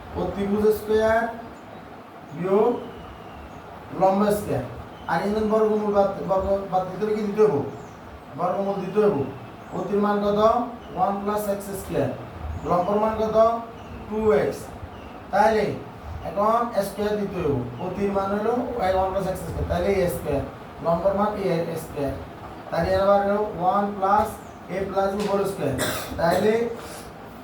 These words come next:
ওয়া-, এ স্কয়ার প্লাস টু এ বি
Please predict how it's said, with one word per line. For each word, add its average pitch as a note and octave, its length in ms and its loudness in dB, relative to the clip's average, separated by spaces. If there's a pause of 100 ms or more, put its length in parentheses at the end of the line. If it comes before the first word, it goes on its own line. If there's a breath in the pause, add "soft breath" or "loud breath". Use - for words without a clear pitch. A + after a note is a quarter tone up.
(380)
ওয়া-, F3 220 2 (120)
এ F#3 140 -2
স্কয়ার F#3+ 420 6
প্লাস G#3 200 4 (140)
টু F#3+ 140 -4 (400)
এ G3+ 380 2 (460)
বি F3 180 -2